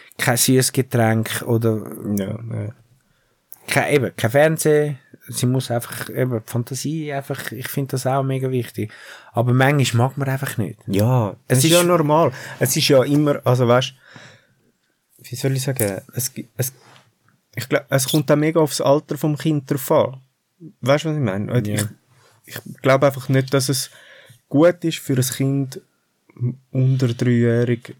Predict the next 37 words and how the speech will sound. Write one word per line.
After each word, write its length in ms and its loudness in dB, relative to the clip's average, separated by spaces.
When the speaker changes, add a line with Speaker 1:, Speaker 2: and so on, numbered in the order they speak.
Speaker 2:
wenn's 560 -2
mega, 380 2
mega 240 0
viel 200 -2
Fernsehen 440 0
schaut 240 -4
die 60 -6
ganze 380 -6
Zeit. 420 -8
Aber 280 2
eben, 420 2
der 120 0
Oskar 380 0
schaut 220 2
äh, 340 -4
mal 360 4
zwei 240 2
Wochen 260 -2
gar 240 4
nicht, 320 -4
dann 280 2
vielleicht 440 -2
mal 300 2
zweimal 460 4
in 100 4
einer 400 2
Woche 440 0
ein 100 -2
bisschen. 520 -2
Speaker 1:
Es 120 4
Speaker 2:
Aber 120 6
Speaker 1:
darf 120 4
einfach 280 2
nicht, 140 4
Speaker 2:
Fakt 360 0
Speaker 1:
dass 160 4
Speaker 2:
ist, 220 -2